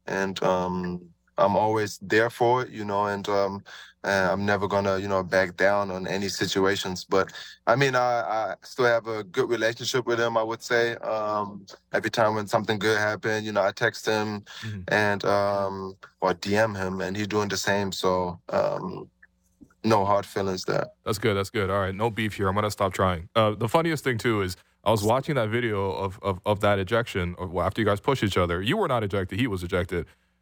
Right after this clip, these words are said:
Speaker 2: Uh, there was one O K C assistant coach that came over to pull you away.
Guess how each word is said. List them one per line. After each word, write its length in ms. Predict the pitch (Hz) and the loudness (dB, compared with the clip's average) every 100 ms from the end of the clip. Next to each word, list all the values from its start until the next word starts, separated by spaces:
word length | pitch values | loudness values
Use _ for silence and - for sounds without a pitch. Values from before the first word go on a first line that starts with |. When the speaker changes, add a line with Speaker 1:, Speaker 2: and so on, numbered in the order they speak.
| _ _ _ | _ _ _
Speaker 2:
Uh, 260 | - 101 95 | 0 2 2
there 200 | 117 127 | 0 0
was 160 | 123 101 | 0 0
one 420 | 117 160 156 139 _ | 0 2 0 -8 _
O 140 | - 135 | 0 2
K 160 | 143 | 2
C 260 | 127 143 143 | 0 0 0
assistant 400 | 117 135 123 117 | 0 -2 -2 0
coach 240 | 123 120 - | 2 2 0
that 120 | 104 | 0
came 180 | 120 110 | 0 2
over 400 | 123 101 85 85 | 0 -2 -4 -6
to 100 | - | -8
pull 300 | 95 135 135 | -2 2 2
you 120 | 131 | 2
away. 520 | 113 104 120 104 85 | 0 0 0 -2 -4